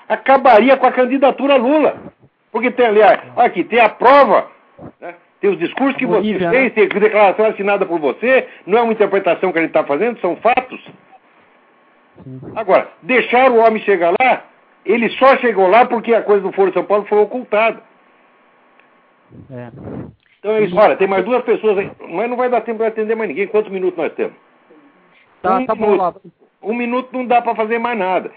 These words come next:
Speaker 1: Então, lamento os que ficaram na fila, lamento os, as,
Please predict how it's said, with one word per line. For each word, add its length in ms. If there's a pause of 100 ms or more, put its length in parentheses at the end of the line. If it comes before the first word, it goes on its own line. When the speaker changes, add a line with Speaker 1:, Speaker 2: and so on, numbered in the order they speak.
(220)
Speaker 1:
Então, 160
lamento 420
os 60
que 100
ficaram 340
na 120
fila, 340 (680)
lamento 340
os, 180
as, 260